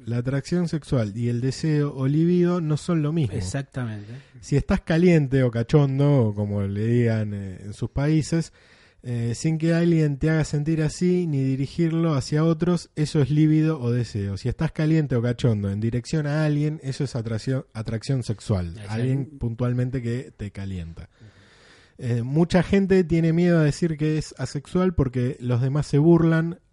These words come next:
Speaker 1: los medican o los oprimen".
Speaker 2: O no los entienden, como
Speaker 1: O no los
Speaker 2: también
Speaker 1: entienden.
Speaker 2: pensaba mismo
Speaker 1: Claro.
Speaker 2: todo de sí mismo.
Speaker 1: Por eso, además de estar invisibilizados por la sociedad y por parte del colectivo L G B T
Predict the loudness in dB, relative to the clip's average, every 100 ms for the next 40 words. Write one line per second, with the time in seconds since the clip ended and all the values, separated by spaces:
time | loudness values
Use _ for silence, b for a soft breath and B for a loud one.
0 | -2 2 4 4 2 2 2 0 -4 -4
1 | -4 -2 -4 0 2 2 -2 0 2 2
2 | -2 2 4 6 4 4 6 6 6 6
3 | 4 6 6 6 4 2 2 2 2 0
4 | 0 0 0 0 -2 -2 -2 0 0 0
5 | -4 -6 -8 -12 b b b 2 2 2
6 | 0 2 2 4 2 2 0 0 0 -2
7 | -2 -2 0 0 2 0 0 0 2 0
8 | 0 -2 -2 0 2 2 0 -4 _ b
9 | b b b -4 0 2 2 2 2 2
10 | 2 2 2 4 4 2 0 0 0 0
11 | 0 0